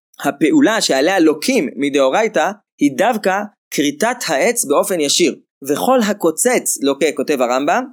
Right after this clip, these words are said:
אבל מי שגורם לזה ש-, ל-, שהאילן ימות, באיזושהי דרך עקיפה, למשל, אם הוא מונע מאמת המים להגיע אל האילן, זו דוגמה שנמצאת ברמב"ם עצמו במפורש, אז גם אם האדם עושה את זה ב-, כ-, במטרה לגרום ש-, לזה שהנטיעה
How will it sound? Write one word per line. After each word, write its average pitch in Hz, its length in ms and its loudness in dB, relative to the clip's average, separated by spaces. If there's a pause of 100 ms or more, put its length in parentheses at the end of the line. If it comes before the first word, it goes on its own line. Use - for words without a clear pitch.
(320)
אבל 180 420 0
מי 160 140 0
שגורם 165 460 2
לזה 151 280 2
ש-, 160 100 0
ל-, 135 580 -2
שהאילן 143 420 0
ימות, 135 520 2
באיזושהי 143 440 0
דרך 156 260 0
עקיפה, 143 340 -2
למשל, 131 400 0 (560)
אם 214 100 2
הוא 185 80 2
מונע 156 280 2
מאמת 147 400 0
המים 143 300 0
להגיע 131 400 2
אל 127 120 4
האילן, 120 400 0
זו 147 140 0
דוגמה 156 240 2
שנמצאת 160 500 0
ברמב"ם 151 420 0
עצמו 165 260 0
במפורש, 131 720 -2 (220)
אז 131 120 -2
גם 214 180 2
אם 220 80 4
האדם 190 260 2
עושה 202 260 2
את 175 100 0
זה 139 120 2 (360)
ב-, 143 80 0 (200)
כ-, 160 300 -4
במטרה 170 560 0
לגרום 170 560 2
ש-, - 140 -4
לזה 170 280 0
שהנטיעה 165 640 0